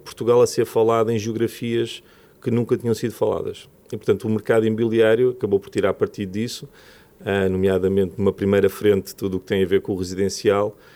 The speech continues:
mas com o residencial, ah, veio o imobiliário comercial atrás. Novos conceitos tiveram que ser criados nas cidades para responder a uma nova procura, a uma procura que, ah, eu diria, mais sofisticada ou com outros hábitos.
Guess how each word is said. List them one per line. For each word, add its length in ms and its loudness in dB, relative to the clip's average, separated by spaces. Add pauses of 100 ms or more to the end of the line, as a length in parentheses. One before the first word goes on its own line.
(260)
mas 240 2
com 120 -4
o 60 0
residencial, 960 0
ah, 800 2
veio 580 2
o 80 -8
imobiliário 600 2
comercial 480 -2
atrás. 460 -6 (360)
Novos 300 0
conceitos 500 0
tiveram 320 -2
que 60 -14
ser 120 -4
criados 400 0
nas 140 -4
cidades 580 -2 (380)
para 80 2
responder 520 2
a 40 4
uma 180 0
nova 340 0
procura, 640 -2 (140)
a 60 -10
uma 140 0
procura 580 0
que, 600 -2 (200)
ah, 240 -6
eu 100 -6
diria, 220 0
mais 300 -2
sofisticada 680 -2
ou 180 0
com 180 -2
outros 200 -4
hábitos. 480 -4